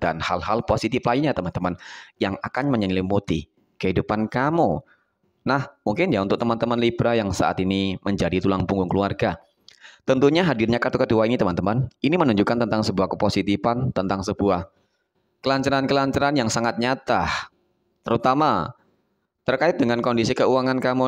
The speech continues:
nih, yang dimana di akhir November ini ataupun menjelang awal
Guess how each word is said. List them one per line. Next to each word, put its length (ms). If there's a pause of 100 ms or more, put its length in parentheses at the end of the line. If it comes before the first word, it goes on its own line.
nih, 120 (200)
yang 160
dimana 240
di 160
akhir 480
November 400
ini 240
ataupun 400
menjelang 480 (1040)
awal 560